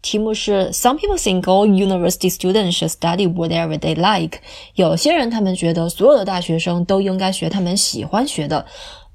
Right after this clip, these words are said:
Others believe they should only be allowed to study subjects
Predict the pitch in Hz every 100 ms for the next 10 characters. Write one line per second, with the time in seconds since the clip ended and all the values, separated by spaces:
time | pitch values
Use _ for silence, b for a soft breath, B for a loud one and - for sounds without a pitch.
0 | _ 214 294 392 370 214 180 196 175 -
1 | 220 - 277 196 180 170 170 165 165 180
2 | 170 165 - 165 185 175 147 185 - 175
3 | - 180 -